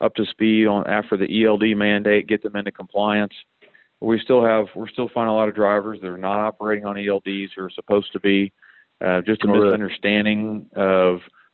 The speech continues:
Speaker 1: what system they're on or what system they're supposed to be on, and even just some of those littler things like the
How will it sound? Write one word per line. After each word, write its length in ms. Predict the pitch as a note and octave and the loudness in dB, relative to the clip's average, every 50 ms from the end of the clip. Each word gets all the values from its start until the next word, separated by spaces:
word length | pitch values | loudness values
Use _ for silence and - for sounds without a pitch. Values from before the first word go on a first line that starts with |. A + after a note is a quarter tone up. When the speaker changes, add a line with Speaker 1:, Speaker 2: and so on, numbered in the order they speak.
| _ | _
Speaker 1:
what 240 | - - A2+ B2 - - - | -2 2 2 2 2 0 0
system 360 | - B2+ A#2+ - - A#2+ A2+ | 0 0 0 0 -6 -10 -4
they're 200 | G#2+ G2+ F#2+ F2+ - - | -2 -2 -2 -2 -2 -4
on 340 | F#2 F#2+ G2 G#2 A#2 B2+ C3 | -6 -4 -2 -2 -2 -2 0
or 100 | A#2 G2+ | 0 0
what 180 | G2+ G2 - | 0 0 0
system 320 | - - G2+ F#2 - - G2+ | -2 -4 -6 -6 -4 -6 -6
they're 120 | G2 F#2+ - | -6 -6 -6
supposed 420 | - E2 - - - A#2 B2+ - - | -10 -14 -8 0 0 0 0 0 -4
to 60 | - | -6
be 180 | G#2+ A#2 A2+ A2+ | 0 2 2 4
on, 440 | A2 A2+ A2 A2 A2+ A2 A2 A2 - - - - - _ - _ - - | 4 2 2 2 0 0 -2 -4 -10 -14 -20 -20 -20 _ -20 _ -10 -4
and 400 | - G#2 G#2 G#2 G#2+ G#2 G2+ F#2+ | -2 0 0 0 0 -2 -4 -2
even 200 | E2+ A#2+ B2 C3 | -2 -2 -2 0
just 180 | B2 B2 A2 - | -2 -2 -4 -2
some 140 | - A#2 A2+ | -4 -2 0
of 60 | A2 | 2
those 320 | G#2+ G#2+ G#2+ G#2 G2 F#2 - - - - - - _ | 4 4 4 4 2 -2 -8 -18 -20 -20 -20 -20 _
littler 460 | - E2 A2 A#2 B2+ C#3 B2+ A2 G2+ | -12 -2 0 2 2 4 4 2 2
things 420 | - - G2+ G2 G2 G2+ G#2 G2 | 0 -2 -2 -2 -2 -2 -4 -2
like 220 | G2+ G2 F#2+ - - | 0 -2 -2 -2 -2
the 260 | F#2+ F#2 F#2 F#2 - | -2 0 2 2 0